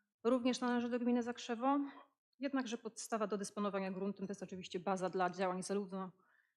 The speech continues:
e, projektowych, jak i inwestycyjnych, stąd, e, prośba o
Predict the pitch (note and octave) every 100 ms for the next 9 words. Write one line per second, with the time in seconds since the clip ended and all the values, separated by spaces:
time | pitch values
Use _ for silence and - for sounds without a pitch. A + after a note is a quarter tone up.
0 | - G#3 - G#3+ G#3+ - G#3+ G3 G3 G3+
1 | G3 G3 F#3+ F3 - G#3 G3 - - F#3+
2 | - - G3 F#3+ G3 F3+ E3 F#3 F#3 F3+